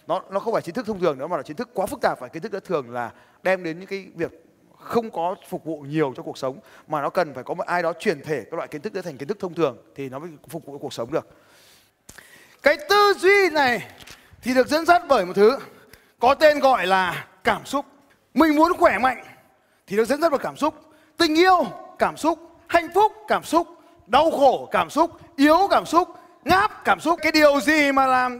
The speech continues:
cho chúng ta có được cái mindset đúng thì đó là cảm xúc các anh chị. Ghi nhanh công thức này.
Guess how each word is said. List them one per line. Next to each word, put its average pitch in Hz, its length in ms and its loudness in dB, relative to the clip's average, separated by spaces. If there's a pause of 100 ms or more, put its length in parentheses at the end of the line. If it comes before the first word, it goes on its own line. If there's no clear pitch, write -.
cho 294 480 4
chúng 269 160 -6
ta 277 220 4
có 240 200 0
được 285 80 2
cái 254 120 -10
mindset 269 340 0
đúng 254 200 0 (280)
thì 240 100 2
đó 247 160 4
là 302 100 2
cảm 226 180 2
xúc 302 160 0
các 277 80 4
anh 247 60 0
chị. 220 100 -2 (680)
Ghi 269 160 2
nhanh 285 200 2
công 269 120 -2
thức 311 120 -2
này. 240 180 0